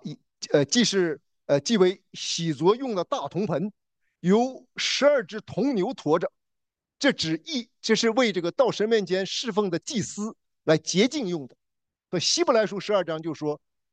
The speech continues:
人非圣洁，不能得神的喜悦啊！你要到神的面前来，你必须要圣洁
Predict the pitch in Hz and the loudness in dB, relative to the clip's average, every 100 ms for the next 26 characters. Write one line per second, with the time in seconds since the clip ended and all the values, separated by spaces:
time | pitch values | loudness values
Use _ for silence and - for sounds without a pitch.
0 | _ _ _ _ - 226 302 240 285 - | _ _ _ _ 0 2 2 0 0 2
1 | 311 202 151 160 254 196 180 143 147 151 | 0 0 -4 -4 0 0 -2 -4 -2 -2
2 | 156 - 107 120 - _ _ _ _ - | -2 -6 -8 -8 -8 _ _ _ _ 0
3 | 165 220 240 240 - - 190 220 302 254 | 4 4 4 -2 -4 -6 -4 -2 -2 0
4 | 254 180 170 175 190 262 233 208 240 190 | 0 0 -2 -2 -4 -8 -8 0 0 0
5 | 311 185 123 - | -4 -6 -8 -14